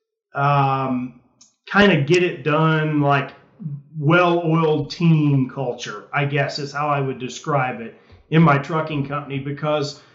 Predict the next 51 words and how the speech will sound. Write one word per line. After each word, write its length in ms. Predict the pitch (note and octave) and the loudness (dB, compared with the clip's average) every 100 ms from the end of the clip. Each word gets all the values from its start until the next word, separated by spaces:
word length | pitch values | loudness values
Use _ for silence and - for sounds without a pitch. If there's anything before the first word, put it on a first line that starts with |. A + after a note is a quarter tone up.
| _ _ _ - - | _ _ _ -16 -2
there 180 | E3 F3+ | 2 4
was 240 | F3+ E3 | 2 0
just 400 | F#3 E3+ - - | -2 -4 -6 -16
so 400 | - - A3 A3+ | -16 -4 4 6
many 580 | G#3+ G#3 G3+ D3 - _ | 6 6 4 0 -6 _
constant 720 | - F3+ E3+ E3+ - F#3 C#3+ - _ _ | -6 0 0 0 -2 -2 -2 -4 _ _
challenges 960 | - - D3 E3+ F3+ E3 C#3 D3 C#3 - | -12 -6 0 2 2 0 0 0 -2 -2
that 220 | D#3+ A#2+ | -8 -6
we 140 | D3+ | -6
were 120 | C#3+ - | -6 -4
having 380 | D3+ C#3 C#3+ | -4 -2 -4
to 60 | C3 | -6
deal 280 | A#2 D3+ C#3+ | -4 -2 0
with, 300 | B2+ A#2 A#2 | -2 -6 -10
right? 300 | C#3 C#3+ D3+ | -4 -4 -4
Like, 200 | D3 C#3+ - _ _ | -6 -8 -16 _ _
somebody 440 | - G3 G3+ G3+ | 0 2 4 4
doesn't 380 | F3 E3+ E3 F3 | 4 2 0 -4
show 240 | - F3+ | -4 0
up 180 | D#3 D3+ | 0 -2
for 80 | E3+ | -6
work, 400 | E3+ A#3 G3+ F#3+ | -2 2 2 2
and 140 | E3+ | -4
so 100 | D3 | -6
then 140 | D#3+ F#3 | -4 -2
that 240 | G3+ G#3 | -2 -2
means 240 | F#3 E3+ - | -4 -4 0
other 240 | A3+ G#3 | 2 4
drivers 480 | E3+ D#3+ D#3 D3+ C#3 | 4 2 0 -2 -2
need 160 | D3+ D#3 | -2 -4
to 60 | |
pick 200 | D3+ D#3+ | -6 -8
up 180 | D#3+ D3 | -6 -6
the 60 | C#3 | -8
slack, 480 | - E3+ E3 C#3+ C#3+ | -8 0 2 2 -2
and 100 | D3+ | -8
all 80 | |
of 40 | E3 | -6
a 40 | |
sudden 240 | G3+ E3 D#3+ | -4 -2 -2
their 160 | G3 | -2
days 320 | E3+ E3 D#3+ | 0 0 0
are 100 | D3 | -2
too 220 | D3 D3+ C#3+ | -6 -6 -4
long. 220 | C#3 C3+ | -4 -2
Now 200 | D#3 F#3+ | 0 0
I'm 80 | E3+ | 0
burning 320 | E3+ E3+ E3 | -2 -2 -4
them 160 | D#3+ | -4
out, 320 | D#3 C#3 A#2 C3+ | -6 -8 -10 -8
right? 300 | D3+ E3 | -6 -6